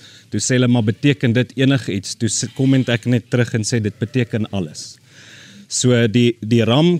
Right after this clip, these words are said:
kan tot en met gemaklik vyftig oeye dek in 'n dekseisoen.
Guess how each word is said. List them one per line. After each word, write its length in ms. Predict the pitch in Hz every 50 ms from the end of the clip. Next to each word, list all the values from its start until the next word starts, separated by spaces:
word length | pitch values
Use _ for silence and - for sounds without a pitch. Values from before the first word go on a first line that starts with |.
| - -
kan 220 | 156 139 135 120
tot 240 | - - 151 143 - 160
en 100 | 147 135
met 380 | 123 120 120 - _ - - - - _ - -
gemaklik 640 | - 117 104 104 110 120 117 - - 135 - -
vyftig 540 | - - - 151 147 139 - - 151 123 - - -
oeye 220 | 127 135 131 117 104
dek 380 | 92 95 95 101 95 - - - _ _ _ _ - - - _ - 113
in 80 | 110
'n 100 | 110 101
dekseisoen. 720 | 92 101 104 110 - - 135 120 104 - - 98 80 73